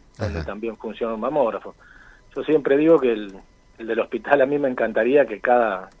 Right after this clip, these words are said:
Speaker 1: cada mamografía que sale de ese equipo llegue a una mama que no tiene, eh, prepago de obra social, o
Speaker 2: Sí,
Speaker 1: sea, que
Speaker 2: claro.
Speaker 1: no tiene acceso a la salud privada para tener su control a aquellas personas que,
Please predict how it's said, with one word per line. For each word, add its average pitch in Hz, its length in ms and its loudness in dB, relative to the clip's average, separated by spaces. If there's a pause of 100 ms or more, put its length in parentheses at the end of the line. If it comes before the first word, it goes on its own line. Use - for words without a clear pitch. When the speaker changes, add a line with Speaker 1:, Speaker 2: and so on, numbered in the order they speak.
(140)
Speaker 1:
cada 123 260 2
mamografía 117 680 0
que 110 120 -6
sale 127 240 0
de 120 100 2
ese - 140 -8
equipo 151 420 0 (680)
llegue 123 260 2
a 113 60 4
una 127 260 2
mama 156 420 0 (580)
que 113 120 -6
no 123 160 -2
tiene, 117 760 -2 (640)
eh, 107 180 -10
prepago 123 480 4
de 120 140 4
obra 120 160 2
social, 139 340 0
o 117 40 -4
Speaker 2:
Sí, - 60 -4
Speaker 1:
sea, 120 120 4
que 117 60 -2
Speaker 2:
claro. 117 160 6
Speaker 1:
no 98 60 4
tiene 127 140 4
acceso 127 400 2
a 120 60 6
la 110 160 2
salud 123 280 0 (200)
privada 143 580 8 (380)
para 110 200 0
tener 113 300 -2
su 123 140 -4
control 127 520 4
a 117 60 2
aquellas 113 340 -4
personas 123 600 -2
que, 95 440 -8